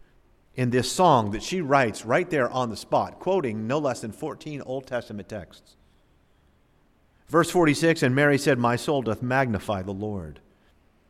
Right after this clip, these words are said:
and my spirit hath rejoiced in God my Savior.'" Can I stop you for a minute? When was the last time that your soul rejoiced? When was the last time that your soul rejoiced? Because you're supposed to be magnifying God, I am too.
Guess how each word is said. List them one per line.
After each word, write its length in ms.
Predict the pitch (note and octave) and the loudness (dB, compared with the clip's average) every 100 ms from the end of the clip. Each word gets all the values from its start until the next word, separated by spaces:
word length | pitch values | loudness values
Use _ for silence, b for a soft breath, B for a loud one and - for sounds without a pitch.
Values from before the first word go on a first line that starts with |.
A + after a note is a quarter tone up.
| _ _ _ _ b b | _ _ _ _ b b
and 160 | C3+ C3 | 0 6
my 220 | D#3 G#3+ | 8 8
spirit 440 | A#3 - D#3 C#3+ | 4 2 4 4
hath 200 | B2 B2 | 4 0
rejoiced 800 | A#2+ A2 G2 A#2 D3+ G#2+ G#2 - | 0 -4 -2 0 2 2 0 -4
in 220 | - G#2+ G2 | -8 -6 -2
God 360 | B2+ G#2 F#2+ | 0 0 -2
my 200 | G#2 G2 | -4 -4
Savior.'" 340 | F#2+ D3 G#2 F#2 | -4 -4 -4 -6
Can 140 | F#3+ | -10
I 20 | |
stop 160 | C4 E3+ | -8 -10
you 80 | C#3+ | -8
for 80 | |
a 20 | C#3+ | -8
minute? 180 | D3 D3 b b | -10 -14 b b
When 200 | C#3 A3 | -4 -4
was 120 | D4 | -2
the 60 | G#3+ | -4
last 240 | E3 D3 | -2 -2
time 140 | D3 C3 | -4 -8
that 120 | B2+ | -8
your 140 | A2+ | -10
soul 340 | G2+ - G#2 F#2 | -10 -10 -10 -10
rejoiced? 640 | F#2+ D2+ E2 - - - _ - - _ _ _ _ _ _ _ _ _ _ _ _ _ _ _ _ _ _ _ - | -14 -16 -18 -18 -20 -20 _ -20 -20 _ _ _ _ _ _ _ _ _ _ _ _ _ _ _ _ _ _ _ -4
When 180 | A#2 | -2
was 140 | G3+ C4 | 0 -2
the 60 | |
last 280 | B3 F3 E3 | 2 4 4
time 220 | D3 A2+ | 2 -2
that 160 | A2+ - | -2 -4
your 220 | A2 C#3 | -2 -2
soul 680 | E3 - G#3 A#2 F2+ A2 - _ _ _ _ _ _ _ _ _ _ _ - | -4 -2 0 0 -4 -8 -12 _ _ _ _ _ _ _ _ _ _ _ -12
rejoiced? 600 | G2 F#2 D#3+ F#2+ - - | -8 2 4 4 0 -14
Because 380 | F#2+ G#2+ F2+ | -10 -8 -8
you're 140 | G2 G2 | -8 -6
supposed 200 | D3+ D3+ | -4 -4
to 80 | D3+ | -2
be 40 | |
magnifying 500 | C#3 C3 A2+ A#2+ A2 | -2 -2 -2 -2 0
God, 240 | G#2+ G2 | -2 0
I 80 | G#2+ | -2
am 160 | G2+ F#2+ | -4 -8
too. 240 | D3 C#3+ | -8 -10